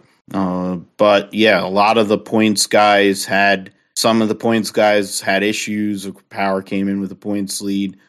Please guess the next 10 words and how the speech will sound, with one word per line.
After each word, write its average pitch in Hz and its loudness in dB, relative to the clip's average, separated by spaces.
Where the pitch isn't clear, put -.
lost 98 2
it 98 0
to 95 -2
Ericsson 98 -2
again. 92 -4
But 98 0
as 98 0
I 92 0
said, 95 -2
Jo-, 90 -8